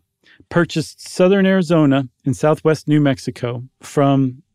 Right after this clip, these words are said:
uh, Mexico, I believe. And at that moment,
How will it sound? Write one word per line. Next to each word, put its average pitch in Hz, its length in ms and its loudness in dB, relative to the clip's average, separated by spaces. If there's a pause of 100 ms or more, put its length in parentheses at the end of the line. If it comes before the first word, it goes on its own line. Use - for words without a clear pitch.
(120)
uh, 131 220 0
Mexico, 127 520 -2
I 123 80 -6
believe. 123 360 -8 (640)
And 160 400 2 (160)
at 185 240 0
that 202 180 2
moment, 175 480 0